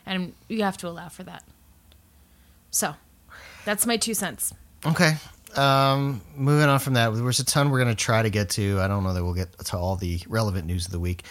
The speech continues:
Speaker 2: but I wanted to talk about something that, um, Trump said, uh, earlier this week in a, in an interview with Breitbart.
Speaker 1: Why is Trump doing inter-,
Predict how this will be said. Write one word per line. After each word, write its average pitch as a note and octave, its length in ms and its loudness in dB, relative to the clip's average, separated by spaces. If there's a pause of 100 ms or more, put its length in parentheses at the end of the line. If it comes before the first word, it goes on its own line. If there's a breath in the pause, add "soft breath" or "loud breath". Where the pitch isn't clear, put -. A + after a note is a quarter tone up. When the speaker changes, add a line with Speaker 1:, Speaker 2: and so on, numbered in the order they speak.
(180 loud breath)
Speaker 2:
but C#3 120 0
I G#3 80 6
wanted B3 240 4
to E3 80 4
talk C3+ 240 4
about A#2+ 280 2
something G#2+ 480 0
that, G2 240 0 (100)
um, F2 520 -2 (460)
Trump D3 360 4
said, G2 480 2 (680 loud breath)
uh, G#2+ 200 2
earlier C3 340 4
this A2+ 200 0
week F#2 380 -2
in G2 440 0
a, F#2+ 500 0 (100)
in G#2 160 0
an G#2+ 120 2
interview D3 360 2
with G#2+ 180 0
Breitbart. G#2+ 500 -2 (880)
Speaker 1:
Why C#4 180 -2
is A4 200 2
Trump F#4+ 240 0
doing F#4+ 260 -2
inter-, C4 180 -4